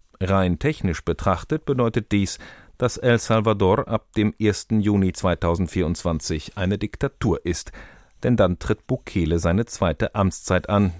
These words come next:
die ihm laut Verfassung nicht zusteht, und es gibt keine Institution mehr, die ihn daran hindern könnte. Die kurze Episode der Demokratie in El Salvador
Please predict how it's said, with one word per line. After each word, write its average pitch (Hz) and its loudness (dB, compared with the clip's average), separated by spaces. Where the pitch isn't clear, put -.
die 104 -2
ihm 107 2
laut 104 0
Verfassung 98 0
nicht - -4
zusteht, 90 -2
und 131 -2
es - -4
gibt - -4
keine 131 2
Institution 110 0
mehr, 90 2
die 92 -4
ihn 95 0
daran 104 -2
hindern 73 -2
könnte. - -6
Die 135 0
kurze 175 2
Episode 123 2
der 107 4
Demokratie 104 0
in 107 2
El 95 0
Salvador 90 2